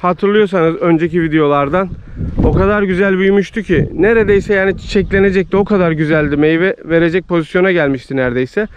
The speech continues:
Bütün yapraklarını yedi keçi. Sonradan tekrardan birazcık gene kendine geldi. Şurada görüyorsunuz yeni yeni yaprakları çıkıyor. Yeni yeni tomurcuklanıyor tekrardan.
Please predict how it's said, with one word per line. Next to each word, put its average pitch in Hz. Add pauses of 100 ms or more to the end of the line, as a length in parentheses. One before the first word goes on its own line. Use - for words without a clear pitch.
(420)
Bütün 240
yapraklarını 202
yedi 185 (180)
keçi. 214 (640)
Sonradan 214 (120)
tekrardan 190 (500)
birazcık 180
gene 180
kendine 180
geldi. 175 (680)
Şurada 165
görüyorsunuz 156
yeni 170
yeni 156
yaprakları 147
çıkıyor. 143
Yeni 156
yeni 151
tomurcuklanıyor 143
tekrardan. 131